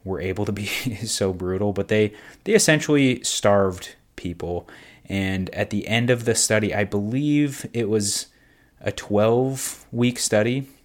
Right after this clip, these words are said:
don't quote me on that, um, I believe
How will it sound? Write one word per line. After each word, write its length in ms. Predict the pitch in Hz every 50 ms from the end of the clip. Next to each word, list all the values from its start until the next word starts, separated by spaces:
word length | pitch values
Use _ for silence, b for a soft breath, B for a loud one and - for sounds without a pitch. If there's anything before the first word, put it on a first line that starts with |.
| _ _ _ -
don't 180 | 92 98 101
quote 220 | - - 113 113 110
me 80 | 110
on 140 | 110 110 107
that, 260 | 107 107 107 113 - - _ _ _ _ _ _ _ _ _ _ _ _ _ _ _ - - -
um, 420 | - 98 98 98 92 92 92 90 87 B B B B B B B B B B B B -
I 60 | 110
believe 480 | 107 120 123 127 131 131 123 - -